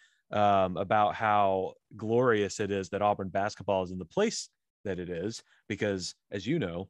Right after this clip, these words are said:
I was a student at Auburn from twenty ten to twenty thirteen, and that was literally right before Bruce got there. So that was during the dark ages with Tony Barbee,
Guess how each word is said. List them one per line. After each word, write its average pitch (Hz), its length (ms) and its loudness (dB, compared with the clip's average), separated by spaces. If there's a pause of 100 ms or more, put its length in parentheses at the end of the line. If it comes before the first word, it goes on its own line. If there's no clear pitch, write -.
I 123 140 6
was 113 140 2
a 95 40 -2
student 110 440 2
at 92 120 -2
Auburn 95 280 0
from 90 160 -8
twenty 98 260 -4
ten 101 140 -4
to 87 60 -6
twenty 90 280 -6 (120)
thirteen, 92 720 0 (580)
and 98 340 6
that 113 200 8
was 90 240 0 (220)
literally 131 580 8
right 107 340 4
before 104 480 0
Bruce 110 360 -2
got 92 260 -2
there. 92 120 -2
So 139 120 0
that 156 40 4
was 143 100 0
during 127 180 2
the 95 60 -2
dark 110 340 4
ages 90 260 -2
with 87 120 -10
Tony 101 260 -2
Barbee, 90 500 2